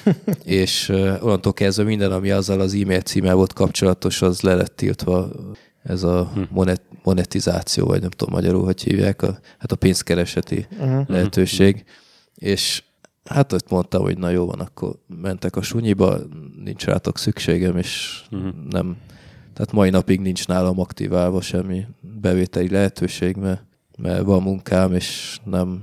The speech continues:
Speaker 2: szorulok
Speaker 3: Mhm.
Speaker 2: rá.
Speaker 3: És te az állásinterjú, akkor megkaptad az állást, vagy?
Speaker 2: Meg, meg, igen.
Speaker 3: Ó.
Speaker 2: De merem remélni, hogy nem emiatt.
Speaker 3: <laughs> És te mivel foglalkozol egyébként?
Speaker 2: Hát nekem ilyen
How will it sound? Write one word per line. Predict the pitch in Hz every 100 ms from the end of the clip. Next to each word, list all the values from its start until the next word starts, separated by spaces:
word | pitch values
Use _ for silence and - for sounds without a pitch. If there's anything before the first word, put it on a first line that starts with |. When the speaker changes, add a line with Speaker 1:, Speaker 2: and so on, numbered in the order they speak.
| -
Speaker 2:
szorulok | - 87 92 92 90 -
Speaker 3:
Mhm. |
Speaker 2:
rá. | 90 92 - - - - _ _ -
Speaker 3:
És | -
te | 113 101
az | 95
állásinterjú, | 92 101 107 104 117 117 110
akkor | 107 117
megkaptad | 87 - 110 113
az | 117
állást, | 123 92 92 -
vagy? | -
Speaker 2:
Meg, | 95 87 87
meg, | 90 90
igen. | 87 92 98 104 - _
Speaker 3:
Ó. | 107 82 - - - _ -
Speaker 2:
De | 101 101 90 _ _
merem | 120 101 117 98 98
remélni, | 95 95 92
hogy | 92
nem | 95 92
emiatt. | 90 95 98 - - - 127 135 - 135 135 143
Speaker 3:
<laughs> | 160 165 127 - - - 104
És | 110
te | - 120
mivel | 127 123 127
foglalkozol | 139 95 87 87 90
egyébként? | 87 90 - 98 98 - - - _ _ _
Speaker 2:
Hát | 143 -
nekem | 117 107 101
ilyen | 98 92